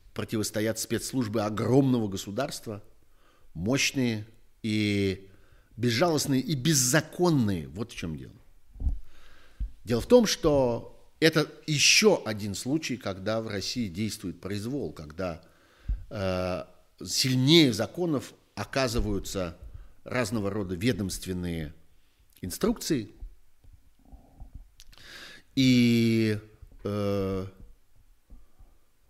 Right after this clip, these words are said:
оказывается, что чиновник в произвольном порядке способен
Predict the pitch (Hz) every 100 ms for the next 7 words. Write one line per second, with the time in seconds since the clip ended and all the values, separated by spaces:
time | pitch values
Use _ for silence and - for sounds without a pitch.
0 | - - 123 160 147 131 113 - 107 -
1 | - 101 - 120 143 185 151 120 - -
2 | - - - - 165 196 160 120 151 165
3 | 127 98 101 98 107 - - - - -
4 | - - _ - - _ - - - -
5 | - - 104 98 110 101 101 87